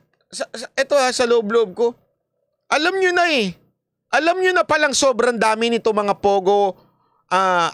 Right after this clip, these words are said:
undocumented Chinese na pumapasok sa atin. Alam nyo na ha? And yet, you're not doing anything para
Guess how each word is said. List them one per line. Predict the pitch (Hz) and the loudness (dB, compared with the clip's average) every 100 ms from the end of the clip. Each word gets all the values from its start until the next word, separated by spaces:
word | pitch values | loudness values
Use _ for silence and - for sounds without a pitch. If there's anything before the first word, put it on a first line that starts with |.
| 220 | -4
undocumented | 214 180 - 208 190 202 196 214 220 170 127 - _ _ _ _ _ | -4 -4 -2 0 2 0 0 0 0 -2 -8 -12 _ _ _ _ _
Chinese | - 190 208 233 254 - - _ _ _ _ _ - | -2 -2 0 0 0 -2 -8 _ _ _ _ _ -8
na | 180 | -4
pumapasok | 190 202 190 190 175 - | 0 0 0 0 0 -2
sa | - 190 175 | -2 0 0
atin. | - 247 208 151 _ _ _ _ _ _ | 0 -2 -2 -8 _ _ _ _ _ _
Alam | 226 285 339 | -2 -2 0
nyo | 370 | 0
na | 392 320 | 0 2
ha? | 320 392 - _ _ _ _ _ | 0 -2 -6 _ _ _ _ _
And | 240 254 | -4 0
yet, | 277 285 | 0 0
you're | 247 233 | 0 0
not | 233 160 | -2 -2
doing | 208 240 220 | -2 0 0
anything | 220 208 214 220 | 0 -2 -2 -4
para | 196 | -2